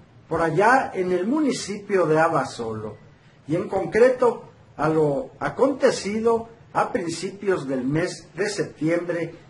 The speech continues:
de este dos mil veintiuno. El desbordamiento de las aguas del río Turbio vino a provocar lo que siempre provoca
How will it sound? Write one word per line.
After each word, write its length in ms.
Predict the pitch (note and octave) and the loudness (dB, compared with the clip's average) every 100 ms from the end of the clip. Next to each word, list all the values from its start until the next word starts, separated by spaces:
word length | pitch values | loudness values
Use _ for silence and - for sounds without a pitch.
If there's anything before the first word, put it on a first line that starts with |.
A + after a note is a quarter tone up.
| - | -12
de 180 | C#3 C#3+ | -2 0
este 340 | E3+ E3+ D#3+ B2+ | 0 0 -2 -2
dos 240 | A#2+ A2 | -2 -6
mil 240 | B2 C#3 | -6 -6
veintiuno. 720 | A#2+ G2+ F2 - F#2 F2 E2+ E2+ - - - - - - - - - - - - - - - - - - _ - - - | -6 -10 -14 -18 -18 -16 -18 -20 -20 -20 -20 -20 -20 -20 -20 -20 -20 -20 -20 -20 -20 -20 -20 -20 -20 -20 _ -20 -20 -12
El 120 | C3+ | -4
desbordamiento 1000 | E3 D3+ A#3+ C4 A3+ G#3+ A3 A3+ A3+ G3 | -2 6 6 6 4 4 2 4 2 2
de 120 | G#3 | 2
las 240 | G3 - F#3 | 2 2 4
aguas 460 | G3 G3 F3 C#3 | 4 4 0 0
del 720 | C3+ B2+ A2+ - - C#3 C3 C3 | -4 -2 -4 -10 -10 -6 -6 -2
río 420 | F3+ G3 E3 A#2 - - - - - - - | 0 2 2 -2 -12 -20 -20 -20 -20 -4 4
Turbio 720 | E4+ C4+ G3+ A3+ G#3+ G#3+ - - - - - - - - - | 6 6 4 4 2 2 -12 -20 -20 -20 -20 -20 -20 -20 -4
vino 300 | F3 D4 D#4 | 2 4 6
a 160 | A3 - | 4 6
provocar 800 | C4 B3+ A3 - G#3+ A#3 - - - - - - - - - - - - - - | 6 6 4 4 4 4 0 -14 -20 -20 -20 -20 -20 -20 -20 -20 -20 -20 -16 -4
lo 180 | E3 E3 | -2 0
que 120 | F#3 | -2
siempre 580 | - B3+ B3+ A3+ F#3 D#3+ | 0 4 4 4 0 0
provoca 960 | - C3 B2+ F#3+ G3 - F3 D#3+ C#3+ | -2 -2 0 0 -2 -2 -2 -4 -10